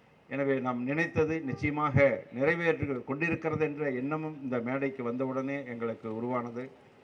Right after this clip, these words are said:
உள்ளபடியே அதற்காக இந்த நம்முடைய தமிழ் வளர்ச்சித்துறையினுடைய வேண்டுகோளை ஏற்று, அதே போல தொழிலாளர் துறையுடைய வேண்டுகோளை ஏற்று இந்த நிகழ்ச்சியை ஏற்பாடு செய்து, இங்கே எங்களை எல்லாம் அழைத்து இந்த நிகழ்ச்சியை ஏற்பாடு செய்திருக்கிற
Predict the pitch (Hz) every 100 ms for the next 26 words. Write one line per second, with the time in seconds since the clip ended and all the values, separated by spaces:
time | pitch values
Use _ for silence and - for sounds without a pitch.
0 | - 117 127 123 113 135 131 143 139 135
1 | 117 - - - - 131 127 123 131 127
2 | 120 131 156 156 143 135 127 127 123 120
3 | 135 - - 120 123 117 113 113 139 135
4 | 135 120 117 123 - 143 139 139 131 123
5 | 120 113 - 131 151 147 131 117 120 117
6 | 113 113 120 131 123 127 117 117 117 131
7 | 135 - - - - 117 120 139 143 147
8 | 127 135 135 131 120 - 120 127 135 123
9 | 117 113 101 110 113 110 120 127 113 120
10 | 123 131 120 113 107 123 120 120 117 110
11 | 117 110 110 110 104 113 117